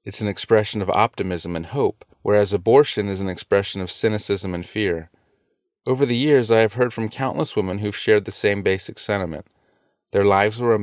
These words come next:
mess, marked by immaturity and irresponsibility,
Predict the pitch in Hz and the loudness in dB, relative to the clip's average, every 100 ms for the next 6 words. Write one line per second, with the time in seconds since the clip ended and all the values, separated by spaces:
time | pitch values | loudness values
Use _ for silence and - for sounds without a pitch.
0 | 101 120 156 - - - 101 - 95 - | 0 -2 -4 -16 -14 -6 -6 -2 -2 -2
1 | 101 95 - 107 110 123 101 95 98 - | -4 -4 4 6 6 2 -2 -2 -4 -2
2 | 98 95 - 95 98 110 131 | -4 -4 -6 -2 0 -2 -6